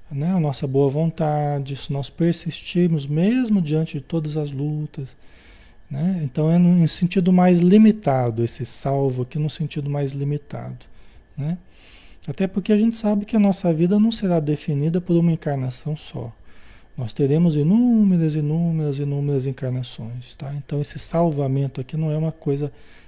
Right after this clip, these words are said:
definitiva, né? É uma situação específica,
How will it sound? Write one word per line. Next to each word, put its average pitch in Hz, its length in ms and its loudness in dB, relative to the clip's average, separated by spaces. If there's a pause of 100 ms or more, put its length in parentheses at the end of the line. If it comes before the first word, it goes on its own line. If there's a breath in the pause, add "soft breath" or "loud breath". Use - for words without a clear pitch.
(140)
definitiva, 127 920 -2 (640 soft breath)
né? 151 360 -4 (160)
É 120 80 -8
uma 131 180 -6
situação 175 720 -2
específica, 175 920 -4